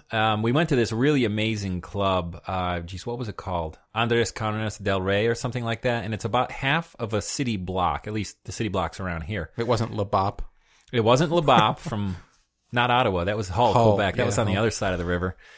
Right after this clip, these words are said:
Speaker 1: And this club is just gigantic. It's got a capacity of over a thousand people, and it's actually in Chia, about a five-minute walk from where my friend Rocio lives.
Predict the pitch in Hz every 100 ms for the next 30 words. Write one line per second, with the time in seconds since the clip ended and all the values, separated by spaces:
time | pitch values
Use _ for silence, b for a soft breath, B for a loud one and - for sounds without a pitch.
0 | B B B B 143 139 135 180 - 202
1 | 160 131 135 - 113 95 104 95 90 -
2 | 117 98 - 131 135 - 123 104 101 95
3 | 90 90 - 107 110 104 92 117 104 98
4 | 95 143 - 123 143 139 - - 135 90
5 | 82 90 90 - - 110 123 127 98 101
6 | 107 107 90 - - 92 85 85 98 95
7 | 92 90 - 98 87 87 - 156 135 87
8 | 82 85